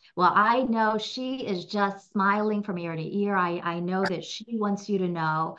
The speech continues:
that she loves you so much. She, she just gives me this sense of, um, you know, just love. Once again, it, it's almost like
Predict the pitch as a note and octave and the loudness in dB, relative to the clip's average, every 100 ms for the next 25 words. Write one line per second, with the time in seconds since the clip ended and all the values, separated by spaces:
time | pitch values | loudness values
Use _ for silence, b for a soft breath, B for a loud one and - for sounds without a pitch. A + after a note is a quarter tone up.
0 | B B - E3+ - G3 F3+ F3 F#3+ F#3+ | B B -4 -2 0 -2 0 0 -2 -2
1 | F3+ - E3 E3 E3 F#3+ - A3 F#3+ - | -4 -4 -4 -2 -2 -2 -4 -4 -4 -6
2 | - G3+ C4+ - C#4 A3+ A3+ G3+ F#3+ F#3 | -6 -2 -4 -4 -6 -4 -2 0 0 -2
3 | G3+ F#3+ F3+ F3+ - F#3+ F3 E3 D#3+ B | -2 -2 -2 -6 -4 0 2 0 -4 B
4 | B B - G3 F3+ E3+ E3 E3 - _ | B B -2 0 2 0 -4 -8 -14 _
5 | A3+ G3 F3+ A3+ A#3 F#3 F#3 B3 - - | 0 0 0 -4 -2 0 4 4 2 -2
6 | E3 F3 F#3 F#3 F#3+ F3 D#3+ D#3+ F3 F#3+ | -6 -6 -6 -4 -2 -2 -2 -4 -6 0
7 | G3 G#3 G3+ - F#3 F3 | 0 0 -2 -2 2 2